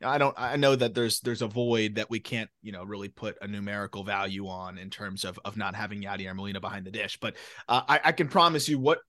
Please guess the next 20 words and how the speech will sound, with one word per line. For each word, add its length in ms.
what 400
Contreras 440
will 80
do 220
offensively 720
compared 560
to 80
what 180
Yadi 520
did 200
or 140
did 200
not 240
do 180
offensively 640
will, 200
will 120
help 180
make 200
up 100